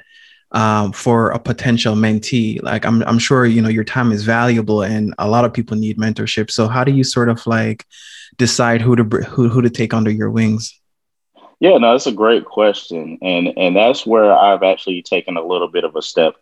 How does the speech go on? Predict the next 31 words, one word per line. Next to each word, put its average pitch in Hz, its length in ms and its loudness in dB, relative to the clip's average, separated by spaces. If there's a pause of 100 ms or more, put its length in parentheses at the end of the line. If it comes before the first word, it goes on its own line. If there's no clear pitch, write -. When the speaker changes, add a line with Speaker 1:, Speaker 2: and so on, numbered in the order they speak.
(400)
Speaker 2:
outside 85 400 2
of 78 100 -2
the 76 80 -8
box, 80 460 -2 (100)
Dane, 78 280 -8
is 73 120 -10
that, 80 300 0 (420)
um, 78 560 0 (380)
I'm 131 180 2
a 123 60 4
one, 98 480 -2 (180)
a 85 80 -8
one, 92 240 -6
everyone 117 520 4
come, 107 540 0
you 101 140 -2
know, 82 220 -2
one 104 380 0
size 104 440 4
fits - 340 0
<laughs> - 0 -
all. 110 420 2 (320)
I 104 140 2
don't 107 220 0
care 101 180 -2
where 101 180 -2
you 107 260 -4
are 98 140 -2
in 95 80 -8
your 87 120 -12
data 92 300 -6